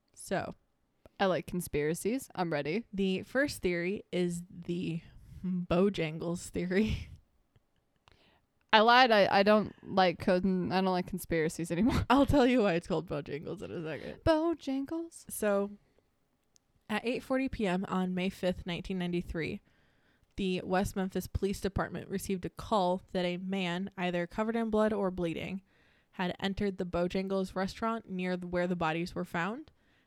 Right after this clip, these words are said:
Speaker 1: and had gone into the women's restroom about thirty minutes before the call was placed. Uh, an officer arrived on the scene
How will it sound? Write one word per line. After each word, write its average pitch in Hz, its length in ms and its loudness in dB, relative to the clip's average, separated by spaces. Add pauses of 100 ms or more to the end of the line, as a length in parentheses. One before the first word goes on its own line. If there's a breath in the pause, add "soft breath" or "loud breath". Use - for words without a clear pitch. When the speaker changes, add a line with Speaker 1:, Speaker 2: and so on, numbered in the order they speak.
Speaker 1:
and 190 140 -4
had 190 180 -2
gone 185 220 -2
into 185 160 -2
the 185 120 0
women's 170 340 -4
restroom 175 640 -6
about 233 400 0
thirty 202 320 -2
minutes 180 360 -4
before 180 280 -6
the 156 100 -6
call 160 280 -6
was - 160 -8
placed. - 500 -12 (1200)
Uh, 202 440 -2
an 202 180 0
officer 202 580 0
arrived 180 400 0
on 180 140 -2
the 175 100 -4
scene 285 400 -6